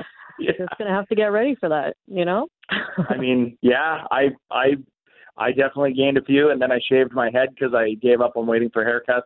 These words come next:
Speaker 2: and now I'm basically Vincent D'Onofrio in Full Metal Jacket when you guys see me back in
Speaker 1: <laughs>
Speaker 2: studio. So it's all
Speaker 1: Yeah.
Speaker 2: good. Jen Sacato, of course, uh, the new album, The Dozen, is on Howl and Roar Records from our friend Allison Dorr, with some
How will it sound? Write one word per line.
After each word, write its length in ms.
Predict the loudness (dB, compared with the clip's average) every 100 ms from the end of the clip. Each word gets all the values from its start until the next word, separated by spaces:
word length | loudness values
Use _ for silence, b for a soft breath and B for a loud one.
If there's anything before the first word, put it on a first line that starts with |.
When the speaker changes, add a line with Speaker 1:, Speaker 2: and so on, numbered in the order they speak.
| -6
Speaker 2:
and 100 | -2
now 220 | 0 2
I'm 120 | 2
basically 640 | 2 2 0 -2 0 2 -2 b b b -2
Vincent 400 | 0 2 2 2
D'Onofrio 640 | 2 2 0 2 2 2
in 100 | 0 2
Full 140 | 2
Metal 240 | 2 2 0
Jacket 420 | 0 -2 -4 -6
when 120 | -6
you 80 | -2
guys 140 | -2 -2
see 140 | -6
me 60 | -6
back 260 | -2 -2 -6
in 80 | -2
Speaker 1:
<laughs> 40 |
Speaker 2:
studio. 420 | 0 2 2 0 0
So 260 | 0 0 -2 b b _ -6
it's 140 | -2
all 200 | 0 0 0
Speaker 1:
Yeah. 180 | -2
Speaker 2:
good. 20 | -4 B _ -2
Jen 160 | -2
Sacato, 480 | -2 -2 0 2 0
of 80 | 2
course, 220 | 0 0 -2
uh, 220 | -4 -2 0
the 100 | 0
new 160 | 2
album, 280 | 2 0 -2
The 60 | 0
Dozen, 380 | 0 0 0 0
is 160 | 0 0 0
on 300 | 0 0 -4
Howl 440 | -6 -2 0 0
and 120 | 2
Roar 220 | 2 2 2
Records 420 | -2 -2 -2 -4 -4
from 140 | -2
our 100 | 0 0
friend 180 | -2 0
Allison 440 | 0 -2 -6 -2
Dorr, 240 | 2 4
with 140 | 4 0
some 220 | -4 -6